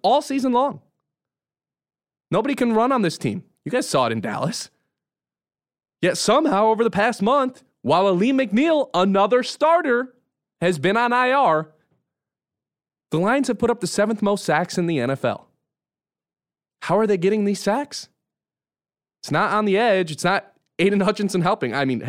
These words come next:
Aidan Hutchinson certainly helped on Saturday, but it's not another edge rusher. It's Aaron Glenn's blitz packages. Ife Melifonwu has been sensational.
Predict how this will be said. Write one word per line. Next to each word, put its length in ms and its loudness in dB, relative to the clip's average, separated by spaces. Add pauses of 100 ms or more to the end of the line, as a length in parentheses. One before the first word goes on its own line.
Aidan 220 -2
Hutchinson 480 -6 (140)
certainly 320 0
helped 180 0
on 120 -2
Saturday, 320 -2
but 120 -4
it's 100 -10
not 280 -4 (500)
another 420 2
edge 240 0
rusher. 460 -4 (320)
It's 200 -4
Aaron 240 0
Glenn's 280 -2
blitz 340 -2
packages. 640 -14 (1500)
Ife 120 -2
Melifonwu 760 2
has 120 0
been 160 -2
sensational. 840 -2